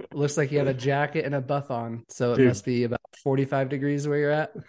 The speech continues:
Speaker 2: I think it's, like, fifty, but it's windy, so it's
Speaker 1: Uh,
Speaker 2: colder.
Speaker 1: <laughs>
Speaker 2: It sounds colder outside anyways. <laughs>
Speaker 1: Yeah. <laughs> Uh, we, uh,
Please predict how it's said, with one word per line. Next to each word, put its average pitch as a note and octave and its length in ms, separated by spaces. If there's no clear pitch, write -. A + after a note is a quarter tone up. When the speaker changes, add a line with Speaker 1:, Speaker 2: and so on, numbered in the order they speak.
Speaker 2:
I G2+ 80
think F#2+ 100
it's, F2+ 100
like, F2+ 160
fifty, F#2 380
but F#2 320
it's G2 100
windy, G2 380
so F#2 160
it's C#3 140
Speaker 1:
Uh, B2 40
Speaker 2:
colder. F#2+ 340
Speaker 1:
<laughs> - 120
Speaker 2:
It D3 240
sounds B2 360
colder F#2+ 320
outside F#2+ 340
anyways. F#2 540
<laughs> C#3+ 100
Speaker 1:
Yeah. B2+ 380
<laughs> F#3 760
Uh, C#3 360
we, D3+ 240
uh, C3+ 380